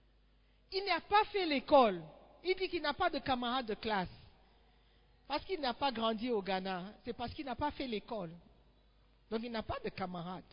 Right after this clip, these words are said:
pour de vrai. Il n'a pas de classe.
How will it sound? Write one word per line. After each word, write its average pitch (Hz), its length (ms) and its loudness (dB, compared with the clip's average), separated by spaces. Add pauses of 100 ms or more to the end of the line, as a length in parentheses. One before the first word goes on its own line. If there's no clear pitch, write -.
(100)
pour 226 120 -2
de 208 120 0
vrai. 214 340 0 (1300)
Il 233 100 -10
n'a 233 100 -4
pas 262 160 -6
de 226 120 -4
classe. 233 360 -4